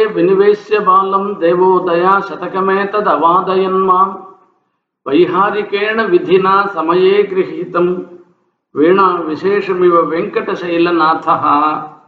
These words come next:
என்கிற ஸ்லோகத்தினால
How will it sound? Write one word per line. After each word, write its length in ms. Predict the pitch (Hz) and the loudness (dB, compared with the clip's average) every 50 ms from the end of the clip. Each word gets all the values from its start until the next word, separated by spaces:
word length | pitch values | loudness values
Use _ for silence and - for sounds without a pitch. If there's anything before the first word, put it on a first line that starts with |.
| _ _ _ _ _ _ _ _ _ - | _ _ _ _ _ _ _ _ _ -2
என்கிற 400 | - 160 165 165 151 165 160 151 143 143 - - - - _ _ _ _ _ _ _ _ | 2 4 4 4 4 2 0 0 -2 -4 -8 -12 -20 -20 _ _ _ _ _ _ _ _
ஸ்லோகத்தினால 800 | _ _ _ - 135 135 135 143 160 - - 165 156 156 160 160 | _ _ _ -6 -6 -4 -4 -2 -6 -6 -4 -2 -2 0 0 0